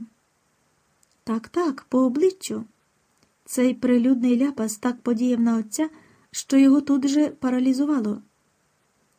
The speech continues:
Помучився ще п'ять днів і вічна є пам'ять. Чоловік у жилетці намагається довести правдивість своїх слів.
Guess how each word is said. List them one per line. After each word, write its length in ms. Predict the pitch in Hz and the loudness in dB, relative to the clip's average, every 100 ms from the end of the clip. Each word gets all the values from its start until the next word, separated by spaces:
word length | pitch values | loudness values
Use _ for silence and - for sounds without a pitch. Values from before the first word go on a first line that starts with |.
| _ - | _ 2
Помучився 680 | 349 370 339 277 262 269 | 2 4 2 0 0 0
ще 240 | 269 - 269 | 0 2 2
п'ять 300 | 269 269 269 | 4 4 4
днів 360 | 330 349 285 - | 0 -2 -4 -4
і 440 | 254 269 269 269 | 0 2 4 4
вічна 340 | 240 240 - 254 | 2 -2 -4 -4
є 120 | 254 | -4
пам'ять. 540 | 269 311 220 214 - _ _ _ _ _ _ _ _ _ _ _ _ _ _ _ _ _ _ _ - | -4 -4 -4 -6 -12 _ _ _ _ _ _ _ _ _ _ _ _ _ _ _ _ _ _ _ -4
Чоловік 540 | 254 247 247 302 - | 2 2 4 0 -2
у 80 | 254 | -2
жилетці 520 | 247 254 302 - 233 | 2 2 0 0 2
намагається 600 | 247 254 262 311 302 285 | 4 2 2 0 0 0
довести 540 | 269 262 269 - 311 302 | 2 4 2 2 2 2
правдивість 680 | 269 269 226 269 302 320 | 2 2 2 2 2 0
своїх 360 | - 262 254 269 | -2 0 0 -2
слів. 360 | - 247 214 | -4 -4 -4